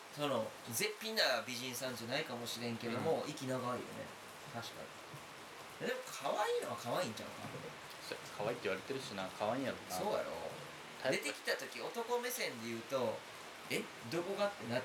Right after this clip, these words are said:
Speaker 1: たけど、
Speaker 2: うん。
Speaker 1: 今見たら普通可愛いから、俺らが鈍かったんじゃない？
Speaker 2: 可愛いんかな？
Speaker 1: 普通に可愛いと思うけどね。
Speaker 2: ほんと、今もわからん。俺、可愛いエリ-、
Speaker 1: 今は
Speaker 2: 可愛いエリーナと一緒やな。
Speaker 1: 可愛い？
Speaker 2: 可愛い。
Speaker 1: 可愛い？
Speaker 2: 可愛い。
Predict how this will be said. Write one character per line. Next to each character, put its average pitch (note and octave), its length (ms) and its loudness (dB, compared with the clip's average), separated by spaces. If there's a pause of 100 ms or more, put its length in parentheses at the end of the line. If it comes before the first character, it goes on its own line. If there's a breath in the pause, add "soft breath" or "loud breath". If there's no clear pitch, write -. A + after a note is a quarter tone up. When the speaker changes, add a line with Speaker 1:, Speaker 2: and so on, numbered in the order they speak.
Speaker 1:
た D#3+ 140 4
け B2 120 -2
ど、 A#2+ 180 4
Speaker 2:
う A#2+ 60 8
ん。 - 40 4 (580)
Speaker 1:
今 G#3 300 6
見 C4+ 160 2
た - 120 2
ら - 60 4
普 C#3+ 120 -2
通 G3 200 0
可 D3 160 2 (100)
愛 G3 240 6
い G2 40 -2 (420)
か G2+ 80 2
ら、 G2+ 240 0 (100)
俺 F3 160 6
ら E3+ 120 8
が A#2 60 6
鈍 B2+ 240 2
か D#3 120 4
っ - 40 2
た G2 120 -4
ん G2 80 -2
じ G2 80 -4
ゃ F#2+ 60 -2
な F#2+ 60 -2
い？ - 20 -4 (800)
Speaker 2:
可 D3 80 8
愛 G#3+ 160 12
い - 20 8
ん - 20 4
か A#3 60 6
な？ - 60 6
Speaker 1:
普 - 80 -2
通 G3+ 60 0
に G3+ 100 4
可 D4+ 80 2
愛 D3 80 4
い C#4+ 40 2
と B2 100 0
思 A#2 160 4
う A2 40 0
け A2 100 -4
ど G#2+ 220 -2
ね。 G#2 120 0 (280)
Speaker 2:
ほ - 20 0
ん C#3 80 -2
と、 D3+ 100 0
今 D3+ 280 6
も G#2+ 120 6
わ G2+ 40 4
か G#2 120 2
ら F#2+ 40 4
ん。 G2 40 2
俺、 G2+ 120 0
可 F#3+ 240 12
愛 G3+ 80 12
い E3 60 6
エ - 20 12
リ-、 B2 80 12
Speaker 1:
今 F#2+ 60 4
は - 60 0 (160)
Speaker 2:
可 E3+ 220 12
愛 F#3+ 120 12
い D3 100 10
エ B2 40 10
リ B2+ 180 6
ー - 20 6
ナ B2 140 6
と G#2 100 2
一 G2+ 80 0
緒 - 160 -2
や G2+ 60 4
な。 F2+ 60 -2 (120)
Speaker 1:
可 C#3+ 240 8
愛 B2 180 10
い？ - 40 2 (500)
Speaker 2:
可 D3 160 12
愛 C3+ 100 12
い。 G2+ 40 6
Speaker 1:
可 G2+ 100 4
愛 - 60 6 (680)
い？ A#2+ 60 0 (1160)
Speaker 2:
可 E3 200 12
愛 C#3 160 12
い。 F#2 60 6